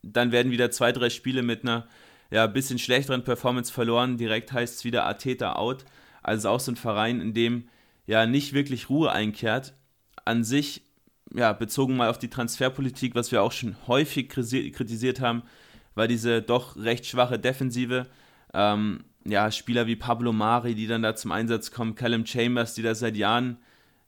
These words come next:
ich nenn's mal, rumhängen, ähm, so diese Kaderleichen, kann man schon fast sagen, ähm, die keinen wirklichen Mehrwert haben für ein Team, was wirklich hohe Ansprüche hat. Da jetzt mit Ben White einen neuen Spieler, auch Gabriel kommt da immer mehr.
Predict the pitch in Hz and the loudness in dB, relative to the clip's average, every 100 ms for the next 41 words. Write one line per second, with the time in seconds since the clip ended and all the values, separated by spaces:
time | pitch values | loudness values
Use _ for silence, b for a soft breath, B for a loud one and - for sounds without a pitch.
0 | _ 104 110 123 139 123 110 131 143 117 | _ -4 0 2 2 2 4 4 2 2
1 | 113 120 127 - 104 107 107 110 - _ | 2 2 0 -2 0 0 0 -4 -8 _
2 | - 101 117 113 110 113 113 - - _ | -16 -4 -2 -2 -2 0 0 -2 -12 _
3 | _ - - 120 135 113 101 107 107 113 | _ -6 2 4 4 4 2 0 -4 -2
4 | 107 113 104 104 - 107 101 104 113 B | -2 -4 -4 -6 -4 0 0 0 -4 B
5 | B B B B 101 107 107 98 - 104 | B B B B 0 2 2 -2 -6 -4
6 | 123 123 123 113 127 139 113 107 113 131 | 0 0 0 0 -2 -4 -2 2 2 2
7 | 127 127 120 120 - 117 107 - 120 123 | 2 4 2 2 -4 -6 -4 -2 0 0
8 | 107 - 117 - - 117 98 131 - 107 | -2 -4 -8 -8 -2 2 2 0 -4 -6
9 | 101 98 104 - b b b b b b | -4 -4 -4 -6 b b b b b b
10 | 101 113 113 123 117 117 117 117 131 131 | 2 4 2 -2 -2 0 4 4 4 0
11 | 123 120 113 - 120 120 76 110 117 113 | 0 0 -2 -4 -2 0 0 -2 0 0
12 | 113 117 117 123 127 120 120 117 120 117 | 2 0 2 2 0 -4 -2 -2 0 0
13 | 113 117 113 | 0 0 -4